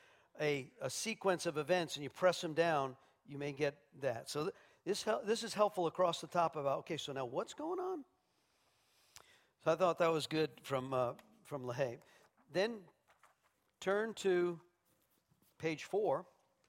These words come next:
The highlights from last week,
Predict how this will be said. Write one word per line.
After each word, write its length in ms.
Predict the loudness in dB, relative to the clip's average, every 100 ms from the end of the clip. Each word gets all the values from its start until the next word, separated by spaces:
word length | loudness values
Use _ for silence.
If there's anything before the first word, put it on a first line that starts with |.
| _ _ _ _ -20 _ _ _ _ _ _ _ _
The 80 | 2
highlights 400 | 4 6 6 2
from 180 | -2 2
last 360 | 4 4 0
week, 340 | -2 -4 -4